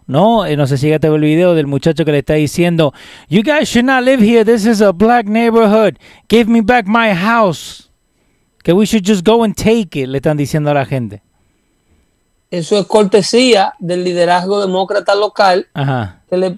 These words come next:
Speaker 2: que le permite a estas turbas de, de, de, de Black Lives Matter, que no son ningún Black Lives Matter, esto es
Speaker 1: Ujú.
Speaker 2: Antifa, y la
Speaker 1: Sí.
Speaker 2: gente de George Soros y los anarquistas blancos en su mayoría.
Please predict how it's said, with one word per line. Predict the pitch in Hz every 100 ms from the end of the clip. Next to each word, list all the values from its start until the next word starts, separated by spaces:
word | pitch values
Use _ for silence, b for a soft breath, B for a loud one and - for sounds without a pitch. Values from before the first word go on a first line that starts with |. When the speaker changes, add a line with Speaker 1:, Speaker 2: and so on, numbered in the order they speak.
| -
Speaker 2:
que | - 180
le | 180
permite | 170 175 165 180 247 190 190
a |
estas | 180 196 -
turbas | - 220 180 170 196 -
de, | 160 160 156 151
de, | 147 151 147 143
de, | 143 139
de | 143 139
Black | 139 160 175
Lives | 180 165
Matter, | 175 185 196 190
que |
no | 160 156
son | 170 170
ningún | 160 156 165
Black | 160 151
Lives | 156 143 -
Matter, | 151 147 143
esto | 131
es | 139
Speaker 1:
Ujú. | 147
Speaker 2:
Antifa, | 143 190 240 - - _ _ _ _ _ _ _
y | 196
la | 170
Speaker 1:
Sí. | 160
Speaker 2:
gente | 175 170 165
de | 156
George | 143 165 156
Soros | - 185 233 180 139
y | 151
los | 143
anarquistas | 147 143 135 - 196 - 160
blancos | 143 139 160 233 262 180 156
en | 143
su | 151
mayoría. | 139 131 131 131 127